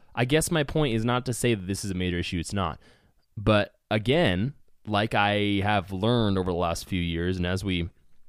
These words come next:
continue to progress in a society that thinks that cameras and recordings don't exist and that they can operate in such a way where people will not remember that they said something, you know,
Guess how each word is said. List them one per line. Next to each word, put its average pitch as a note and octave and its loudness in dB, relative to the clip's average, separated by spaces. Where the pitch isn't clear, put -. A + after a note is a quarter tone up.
continue A#2+ 4
to A#2+ -2
progress G2 -2
in G#2 -6
a F#2 -6
society F2+ -4
that F2+ -4
thinks - -6
that - -8
cameras F2+ -4
and D#2 -10
recordings F2 -6
don't F2 -4
exist E2+ -4
and E2 -8
that D#2 -10
they D#2+ -10
can D#2+ -12
operate D#2 -6
in E2 -10
such - -12
a E2 -8
way D#2+ -6
where D2+ -10
people D#2 -8
will F2 -4
not E2+ -8
remember D#2+ -6
that D#2+ -10
they D2+ -8
said D2 -8
something, D#2+ -10
you C2 -10
know, D2 -10